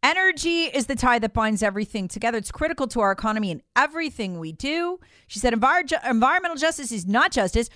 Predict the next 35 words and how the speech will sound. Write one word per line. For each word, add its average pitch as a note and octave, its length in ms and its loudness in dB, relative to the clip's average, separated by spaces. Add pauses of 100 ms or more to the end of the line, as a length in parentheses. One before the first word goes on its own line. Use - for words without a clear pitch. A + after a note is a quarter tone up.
(140)
because A3+ 240 0
it's A3 120 -6
creating C#4 360 -2
poverty. F#3+ 360 2 (200)
Climate C4+ 400 2
change D#4 320 -2
policy A3 340 0
creates G#3+ 280 -2
a G3 80 -4
permanent A3 440 -2
underclass G3 500 -2
by, E3 260 0 (380)
to - 80 -2
be G#3 100 2
controlled F3+ 400 0
by F3 160 2
the F3 80 -2
government." E3 340 -2 (500)
Boom! C#4+ 540 4 (580)
Nailed G#3+ 460 2
it, D3 140 -2
honey. G3 340 -2 (1700)
Trucking G4 480 0
rates, A3+ 340 2
let's G#3 160 -6
just - 120 -10
do A3 100 -2
this. F3+ 100 -6 (220)
Trucking E4+ 340 0
rates C#4+ 220 0
have A3+ 80 -8
gone A#3+ 160 4
up A#3 160 -4
fifty B3 180 -4
percent. C4 440 -6